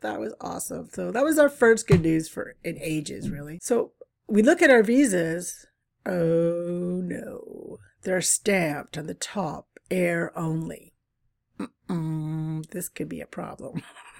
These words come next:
<laughs> However, the visas only cost us seven bucks, so that was good. And we just have to work out step five a little bit later.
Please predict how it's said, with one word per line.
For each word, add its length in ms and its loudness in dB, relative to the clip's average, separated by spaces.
<laughs> 420 -6
However, 280 6
the 80 -2
visas 300 4
only 140 4
cost 280 -4
us 80 -8
seven 240 -4
bucks, 320 -8
so 100 -2
that 320 4
was 140 2
good. 380 -12
And 180 0
we 100 0
just 180 -6
have 240 -6
to 80 0
work 340 -4
out 340 -4
step 320 -6
five 360 -8
a 40 -12
little 200 -10
bit 160 -8
later. 340 -12